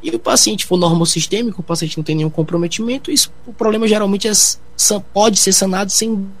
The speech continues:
grande ajuda profissional, em algumas vezes quando ele é leve. Quando ele é moderado a, a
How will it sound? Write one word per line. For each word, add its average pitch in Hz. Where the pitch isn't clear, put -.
grande 208
ajuda 208
profissional, 196
em 165
algumas 175
vezes 180
quando 196
ele 190
é 220
leve. 160
Quando 190
ele 214
é 233
moderado 202
a, 156
a 147